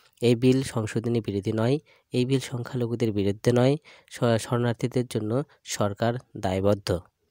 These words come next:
অনুপ্রবেশকারীদের, আহ, ঢোকা রুখতে হবে। উনিশশো সাতচল্লিশের পর অনেকে ভারতে আসেন। মনমোহন সিং প-, আহ, পাকিস্তান থেকে আসেন, পাকিস্তান থেকে আসেন, আহ, আদবানিও। রেশন কার্ড নিয়ে চিন্তা করবেন না, বাংলা সাংসদরা বিল সমর্থন করুন।"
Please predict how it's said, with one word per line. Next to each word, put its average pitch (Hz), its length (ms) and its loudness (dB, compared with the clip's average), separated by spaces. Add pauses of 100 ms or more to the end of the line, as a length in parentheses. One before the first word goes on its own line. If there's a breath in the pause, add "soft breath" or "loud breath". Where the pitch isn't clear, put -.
(920 loud breath)
অনুপ্রবেশকারীদের, 127 1040 0
আহ, 107 220 -4
ঢোকা 107 260 -6
রুখতে 101 280 -4
হবে। 117 360 -4
উনিশশো 104 260 -8
সাতচল্লিশের 104 640 -6
পর 104 160 -2
অনেকে 104 320 -2
ভারতে 117 340 0
আসেন। 135 320 2 (400 loud breath)
মনমোহন 127 340 2
সিং 135 280 -2
প-, 120 120 -4
আহ, 107 500 0 (120)
পাকিস্তান 127 480 -2
থেকে 110 240 -4
আসেন, 123 340 -2
পাকিস্তান 107 480 -6
থেকে 127 240 -6
আসেন, 131 360 -2 (380 loud breath)
আহ, 113 220 0
আদবানিও। 101 600 -2 (1160 loud breath)
রেশন 123 280 2
কার্ড 147 240 0
নিয়ে 127 140 2
চিন্তা 113 320 -2
করবেন 117 320 -2
না, 123 140 0
বাংলা 104 400 0
সাংসদরা 110 640 -4
বিল 117 200 -2
সমর্থন 98 500 -6
করুন।" 82 340 -6